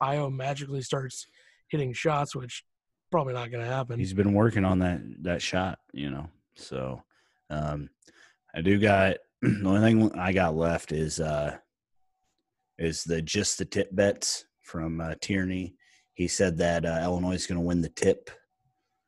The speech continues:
Speaker 2: against N C A and T State, and Michigan State's gonna win the tip against Illinois. So if anybody wants to take those bets, give 'em a phone call.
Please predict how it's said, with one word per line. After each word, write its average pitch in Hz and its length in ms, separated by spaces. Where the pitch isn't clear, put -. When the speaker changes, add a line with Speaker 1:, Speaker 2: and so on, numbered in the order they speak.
Speaker 2:
against 82 420
N 85 140
C 85 480
A 85 160
and 80 120
T 87 180
State, - 540
and 76 160
Michigan 85 300
State's 95 400
gonna 92 180
win 98 200
the 92 100
tip - 420
against 98 560
Illinois. 85 680
So 73 560
if - 300
anybody 98 260
wants 98 240
to - 60
take 123 200
those 110 320
bets, - 560
give 101 100
'em 110 60
a 101 40
phone 82 240
call. - 320